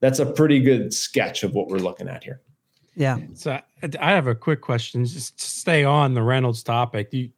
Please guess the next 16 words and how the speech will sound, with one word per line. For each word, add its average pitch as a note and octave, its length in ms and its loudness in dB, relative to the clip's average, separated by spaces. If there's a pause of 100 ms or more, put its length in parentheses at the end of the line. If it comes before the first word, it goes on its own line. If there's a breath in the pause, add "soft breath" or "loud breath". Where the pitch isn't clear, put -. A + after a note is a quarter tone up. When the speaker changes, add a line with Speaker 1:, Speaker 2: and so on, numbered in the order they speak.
(300)
Speaker 3:
do D3 80 -4
you C3+ 60 0
think F#3 340 -4
there's G#3+ 320 -4
any D#3 300 -2
way C#3+ 500 -2 (260 soft breath)
that C3 140 -2
the C3 80 -4
Pirates C3+ 500 -4
and C3+ 100 -2
Reynolds A#2+ 400 0
can, B2 400 -2 (480)
can A#2+ 400 -4 (140)
bridge D3+ 380 0
that G#2 220 -6
gap? G2 260 -8